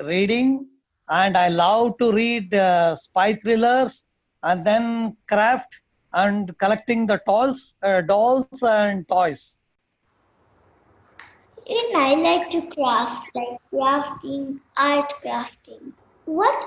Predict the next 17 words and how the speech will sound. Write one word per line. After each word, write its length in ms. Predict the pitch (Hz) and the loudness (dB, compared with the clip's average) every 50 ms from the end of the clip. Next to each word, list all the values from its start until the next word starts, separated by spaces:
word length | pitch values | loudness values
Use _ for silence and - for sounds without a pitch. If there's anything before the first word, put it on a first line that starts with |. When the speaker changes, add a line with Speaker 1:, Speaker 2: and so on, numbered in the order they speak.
| - | -4
Speaker 2:
is 280 | 269 285 277 277 277 - | -2 -2 -2 -2 -4 -2
your 120 | 370 381 381 | 0 0 0
favorite 560 | 381 - 277 240 262 247 254 277 302 294 - | -2 -4 -6 -6 -6 -6 -4 -6 -6 -6 -8
food? 520 | - - 440 440 415 294 - - - - - _ _ _ _ _ _ _ _ _ - | -6 0 2 4 4 4 2 -2 -6 -12 -20 _ _ _ _ _ _ _ _ _ -12
Speaker 1:
Uh, 680 | - 160 165 165 165 165 165 160 156 156 156 151 147 143 | -8 -4 -4 -2 -2 -2 -4 -4 -4 -4 -4 -4 -6 -6
my 420 | 139 151 165 185 208 220 233 233 220 | -4 0 0 2 2 2 0 -2 -2
favorite 480 | - 196 202 208 196 208 214 214 202 - - | -2 -2 -2 0 0 0 0 -2 -2 -4 -4
food, 300 | 202 220 247 262 262 233 | -2 0 2 2 2 2
I 120 | 202 185 | 2 2
don't 240 | 170 196 208 202 233 | 2 0 0 2 2
have 140 | 220 214 196 | 0 2 2
any 340 | 190 196 202 233 247 254 | 0 0 0 2 2 2
particular 600 | 240 - 202 180 - - 214 202 - 226 226 208 - - | 0 0 -2 -2 -2 -4 -8 -6 -2 0 0 0 -2 -4
choice 480 | - 196 190 202 220 233 240 202 - | -2 0 2 2 2 2 0 -2 -2
of 140 | 220 196 - - _ _ | -2 -2 -2 -4 _ _
food, 180 | - 233 277 269 - _ _ _ _ _ _ _ _ _ | -2 -2 -2 -2 -4 _ _ _ _ _ _ _ _ _
but 220 | - 185 190 180 | 0 0 0 0